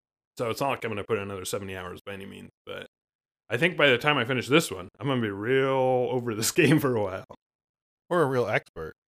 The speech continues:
Speaker 2: you know.
Speaker 1: I don't think I'll ever be an expert. Like, I, I, even now, I've played hundreds of hours of this game, and, uh, I'll look stuff up online and be like, "What the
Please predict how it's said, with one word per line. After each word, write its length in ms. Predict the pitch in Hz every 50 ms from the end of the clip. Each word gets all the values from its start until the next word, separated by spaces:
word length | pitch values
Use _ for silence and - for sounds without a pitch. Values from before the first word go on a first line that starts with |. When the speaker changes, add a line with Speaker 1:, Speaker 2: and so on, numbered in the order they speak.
| _ _ _ _ _ _ 113
Speaker 2:
you 100 | 110 101
know. 220 | 92 85 90 95 - - - _ _ 98 107
Speaker 1:
I 120 | 110 123
don't 140 | 139 131 - -
think 120 | 98 90 -
I'll 120 | 92 92 87
ever 140 | 87 87 85 -
be 60 | 82
an 100 | - -
expert. 340 | - - - - - 85 - -
Like, 160 | 135 131 156
I, 80 | 156 175 185
I, 160 | 180 156 143 -
even 220 | 196 220 220 160
now, 220 | 135 147 160 147
I've 100 | 131 127
played 240 | - - 156 143 123
hundreds 380 | 139 147 160 151 139 139 131 120
of 100 | 113 113
hours 300 | 113 131 139 135 113 104
of 80 | 101
this 160 | 101 98 - -
game, 340 | 107 104 98 101 101 101 - _ _ _ _ _ _ _ _ _ _ _ _ _ _
and, 300 | - 110 107 104 101 101
uh, 220 | 98 95 92 - -
I'll 160 | 110 113 117
look 140 | 123 123 -
stuff 240 | - - 131 - -
up 80 | 117 -
online 320 | 113 104 104 110 123 123 107
and 80 | 92
be 60 | 92
like, 80 | 92 - -
"What 80 | - - _ _ _
the 60 | _